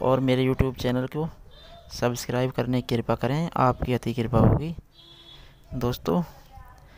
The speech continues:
वीडियो बनाने में बहुत समय लगता है और आप एक like भी नहीं देते हो। कम से कम यार, एक like तो कर दिया करो, जो वीडियो बनाने में हौसले बुलंद हों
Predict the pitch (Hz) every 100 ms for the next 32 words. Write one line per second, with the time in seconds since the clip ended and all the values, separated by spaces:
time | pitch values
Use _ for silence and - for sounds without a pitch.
0 | - - - 131 135 147 143 143 147 147
1 | 135 143 147 143 143 - - 139 160 160
2 | - - - 139 135 139 143 135 131 127
3 | 131 131 139 139 135 135 139 156 175 -
4 | - - - - - 135 - - 143 139
5 | 151 156 139 131 135 - 135 131 127 139
6 | 135 139 165 - - - - - - 123
7 | 131 135 143 139 135 131 139 139 127 120
8 | 135 135 131 131 127 139